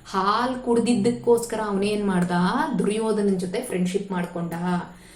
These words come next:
ಕೊನೆಗೆ ದುರ್ಯೋಧನನ್ ಜೊತೆ ಫ್ರೆಂಡ್‌ಶಿಪ್ ಮಾಡ್ಕೊಂಡ್, ಮಾಡ್ಕೊಂಡ್, ಮಾಡ್ಕೊಂಡು ದುರ್ಯೋಧನನ್ ಜೊತೆ ಇದ್ದು ಕೆಟ್ಟವರೇ ಆದ್ರೂ ಹೊರತು ಒಳ್ಳೆಯವ್ರಾಗ್ಲಿಲ್ಲ. ಎಲ್ಲಿ ತನಕ ಅಂದ್ರೆ ಪಾಂಡವರ ಅಷ್ಟೂ ಜನ ಮಕ್ಕಳನ್ನ ಕೊಂದ್ಬಿಟ್ರು.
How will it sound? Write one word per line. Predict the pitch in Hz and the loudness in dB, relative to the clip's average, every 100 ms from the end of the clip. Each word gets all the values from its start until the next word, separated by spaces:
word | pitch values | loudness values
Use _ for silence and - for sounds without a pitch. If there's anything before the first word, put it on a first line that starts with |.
| - - | -6 0
ಕೊನೆಗೆ | 196 196 214 226 247 247 | 2 2 2 2 4 4
ದುರ್ಯೋಧನನ್ | 196 214 214 214 208 | 4 4 2 0 0
ಜೊತೆ | 202 202 | 0 0
ಫ್ರೆಂಡ್‌ಶಿಪ್ | 202 185 180 208 202 | -2 -4 -2 -4 -4
ಮಾಡ್ಕೊಂಡ್, | 196 196 196 196 | -4 -4 -2 -2
ಮಾಡ್ಕೊಂಡ್, | 185 185 196 196 | -2 -2 -2 0
ಮಾಡ್ಕೊಂಡು | 180 180 220 226 - | 0 -2 0 2 4
ದುರ್ಯೋಧನನ್ | 185 190 196 214 220 | 6 4 4 0 -2
ಜೊತೆ | 196 202 | -2 -2
ಇದ್ದು | 208 180 180 | 0 0 0
ಕೆಟ್ಟವರೇ | - 185 - 233 233 269 | 0 -2 0 4 4 4
ಆದ್ರೂ | 269 208 226 208 | 2 2 2 2
ಹೊರತು | 190 180 180 180 240 302 - - - | 0 0 0 2 0 -2 -8 -20 -2
ಒಳ್ಳೆಯವ್ರಾಗ್ಲಿಲ್ಲ. | 190 196 202 202 180 180 185 185 180 175 | 6 8 8 4 2 2 2 2 0 -2
ಎಲ್ಲಿ | 175 202 233 254 | 0 2 2 2
ತನಕ | 240 220 208 | 0 -2 -2
ಅಂದ್ರೆ | 214 196 185 247 339 | -2 0 0 0 -2
ಪಾಂಡವರ | - 185 185 208 220 220 233 | -2 -2 0 0 0 2 0
ಅಷ್ಟೂ | - - 240 247 277 302 | -2 -8 -4 -2 -2 -2
ಜನ | 277 277 | 0 2
ಮಕ್ಕಳನ್ನ | 247 240 254 247 240 240 | 2 2 2 4 6 6
ಕೊಂದ್ಬಿಟ್ರು. | 233 233 240 233 226 226 - | 4 4 2 2 2 2 -4